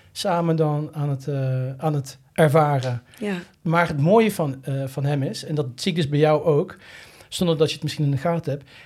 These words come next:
Speaker 1: jij bent dan de container, jij bent de spaceholder.
Speaker 2: Ja.
Speaker 1: Omdat jij er bent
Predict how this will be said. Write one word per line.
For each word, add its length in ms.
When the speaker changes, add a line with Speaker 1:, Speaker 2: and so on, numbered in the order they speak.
Speaker 1:
jij 380
bent 300
dan 440
de 120
container, 560
jij 160
bent 180
de 60
spaceholder. 840
Speaker 2:
Ja. 160
Speaker 1:
Omdat 280
jij 280
er 120
bent 600